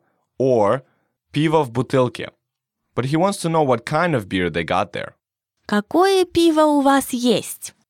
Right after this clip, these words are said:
Speaker 1: We know «у вас есть» already. It means you have or do you have. Now, какое? Какое means which, what kind, what. But in this case,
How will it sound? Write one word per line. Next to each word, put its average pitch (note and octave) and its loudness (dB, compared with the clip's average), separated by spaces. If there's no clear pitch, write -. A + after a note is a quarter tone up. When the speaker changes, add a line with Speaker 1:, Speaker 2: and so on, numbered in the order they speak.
Speaker 1:
We A#2+ -4
know F3 2
«у B2+ -2
вас C#3 0
есть» A2+ -2
already. F2+ -4
It A#2 -6
means C#3 -2
you A#2+ -2
have G#2+ -4
or F#2 -2
do G#2+ -4
you C3 -2
have. D2 -10
Now, C3 -2
какое? C#3 0
Какое G3 0
means A#2 -2
which, A#2 -2
what B2+ -2
kind, G#2 -4
what. G#2 0
But B2 -2
in B2+ 0
this F#3 0
case, F#2+ -6